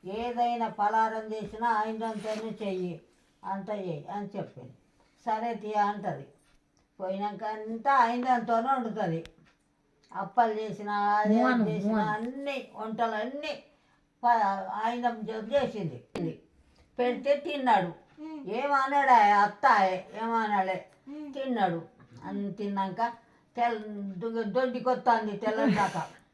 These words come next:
Speaker 3: మ్మ్.
Speaker 1: "అరే లేరా, దొడ్డికొత్తాందిరా, లేరా, దొడ్డికొత్త-, ఏయ్ నేను రాను, రాను, నువ్వు పో, ఓ, నాకు భయం అవుతుంది, నేను రాను, నువ్వు పో, పో." ఆ, ఆ,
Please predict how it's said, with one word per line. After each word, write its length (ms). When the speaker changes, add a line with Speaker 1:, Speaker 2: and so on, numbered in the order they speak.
Speaker 3:
మ్మ్. 140
Speaker 1:
"అరే 320
లేరా, 540
దొడ్డికొత్తాందిరా, 920
లేరా, 440
దొడ్డికొత్త-, 880
ఏయ్ 260
నేను 280
రాను, 240
రాను, 300
నువ్వు 180
పో, 240
ఓ, 100
నాకు 220
భయం 340
అవుతుంది, 300
నేను 240
రాను, 360
నువ్వు 140
పో, 140
పో." 360
ఆ, 240
ఆ, 300